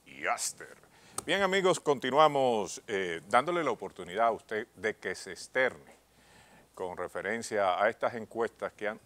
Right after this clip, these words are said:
sacudido los cimientos, eh, de la política nacional, de los partidos. A muchos los ha agarrado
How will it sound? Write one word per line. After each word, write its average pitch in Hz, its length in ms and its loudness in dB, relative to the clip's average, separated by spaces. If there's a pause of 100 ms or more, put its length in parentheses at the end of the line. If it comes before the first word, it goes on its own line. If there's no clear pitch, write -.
(120)
sacudido 98 1080 -10 (400)
los 80 160 -12
cimientos, 104 720 -6 (480)
eh, 85 320 -6
de 95 100 0
la 95 120 4
política 98 560 -8
nacional, 85 480 -8
de 85 100 -6
los 82 140 -8
partidos. 101 680 -6 (200)
A 80 100 -12
muchos 113 760 -2 (540)
los 92 300 -6
ha 110 300 6
agarrado 98 720 0